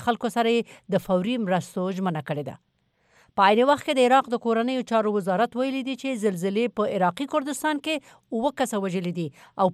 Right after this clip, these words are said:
پنځه سوه کسان یې زخمي کړي دي. دا زلزله دومره قوي وه چې د امریکا د جیولوژیکي څېړنو د مرکز د راپورټ له قراره ټکانونه یې په اسرائیلو او ترکیه کې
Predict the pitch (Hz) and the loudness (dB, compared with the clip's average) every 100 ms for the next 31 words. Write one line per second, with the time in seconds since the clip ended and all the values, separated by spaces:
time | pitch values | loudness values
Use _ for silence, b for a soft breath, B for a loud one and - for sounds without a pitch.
0 | 208 208 277 233 185 190 175 170 175 190 | 0 -2 -2 -2 -4 -4 -4 -2 -2 -2
1 | 214 - 165 180 147 139 - _ _ _ | -4 -4 -8 -6 -8 -12 -16 _ _ _
2 | - 180 175 180 165 202 220 b b - | -4 0 0 0 2 4 2 b b -8
3 | 165 285 285 247 - 233 294 254 208 196 | -2 0 2 0 0 -2 0 0 0 -4
4 | - 190 180 214 220 202 180 196 180 170 | -4 -4 -2 0 2 2 2 0 0 -6
5 | 185 254 - 208 196 220 202 b b b | -8 -8 -6 -2 -2 -2 -2 b b b
6 | 190 180 175 220 180 180 180 - 285 277 | -2 -2 -2 -2 0 -2 -2 -2 -2 -2
7 | - 226 196 208 233 b b - 208 196 | -2 2 4 4 2 b b -6 -2 0
8 | 214 247 240 196 196 185 - 185 214 233 | 0 2 0 0 -2 -4 -4 -4 -2 -2
9 | 226 b b 196 190 180 240 196 302 277 | -4 b b 0 0 0 -6 -4 -6 -4